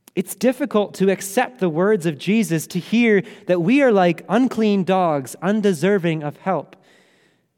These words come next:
But grace is so much sweeter when we know the depths of the sin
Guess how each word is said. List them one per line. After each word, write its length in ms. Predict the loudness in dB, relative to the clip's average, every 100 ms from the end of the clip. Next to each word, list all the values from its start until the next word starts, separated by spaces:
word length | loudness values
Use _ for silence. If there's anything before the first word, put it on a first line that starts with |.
| _ _ _ _ _ _ _ _ _ _ _
But 160 | -4
grace 440 | -2 -2 0 -2 0
is 180 | -2
so 360 | -2 -4 -2 0
much 260 | -2 -4 -8
sweeter 580 | -10 -4 -2 0 0
when 200 | 0 0
we 140 | 0 0
know 300 | 2 0 0
the 160 | -2
depths 520 | -4 -2 -4 -4 -6 -8
of 160 | -4
the 100 | -4
sin 460 | -8 -4 0 0